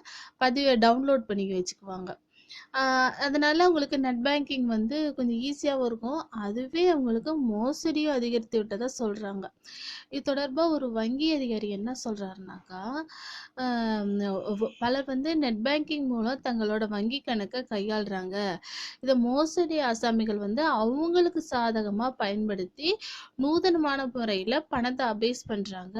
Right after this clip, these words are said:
அப்படின்னு சொல்றாங்க. அது எப்படின்னா, செ-, நம்மளோட செல்போன் எண்ணுக்கோ அல்லது இமெயில் அட்ரஸ்க்கோ,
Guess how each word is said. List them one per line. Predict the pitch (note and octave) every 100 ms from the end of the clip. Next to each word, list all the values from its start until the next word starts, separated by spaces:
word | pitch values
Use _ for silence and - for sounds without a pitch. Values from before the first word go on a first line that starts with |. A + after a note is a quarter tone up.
| A#3
அப்படின்னு | A3 G#3+ G#3 G#3 A3
சொல்றாங்க. | A3 G3+ F#3+ F#3+ - _ _ - - _ -
அது | C4
எப்படின்னா, | C4+ C4 D4+ C#4 B3 D#4 F#4+
செ-, | F#4 B3+ A#3 A3+
நம்மளோட | B3 B3 C#4 E4
செல்போன் | D#4+ C#4 A#3+ C4 D4
எண்ணுக்கோ | C#4 A3+ G3+ -
அல்லது | F4 C#4+ C4 C#4+ C4
இமெயில் | C#4 D4 D4 C4+
அட்ரஸ்க்கோ, | A3+ G#3 G3+ F#3+ - A3